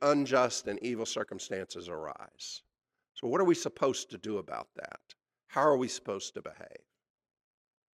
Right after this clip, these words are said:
This does nothing to justify the oppressors. None of these passages do.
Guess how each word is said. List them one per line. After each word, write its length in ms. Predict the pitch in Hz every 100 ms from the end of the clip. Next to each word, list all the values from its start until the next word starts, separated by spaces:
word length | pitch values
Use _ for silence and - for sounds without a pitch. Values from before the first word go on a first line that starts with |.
| _ _ _ _ _ _ -
This 160 | 180
does 280 | - 131 113
nothing 760 | 127 180 220 220 - 127 113 107
to 120 | 113
justify 920 | - 135 131 - 117 - 104 98 95 - _ _ -
the 120 | 107
oppressors. 880 | - - 117 - - - - - - _ _ _ _ _ _ _ _ -
None 260 | 120 143
of 80 | 127
these 180 | 104 87
passages 680 | - 85 - - - -
do. 80 | -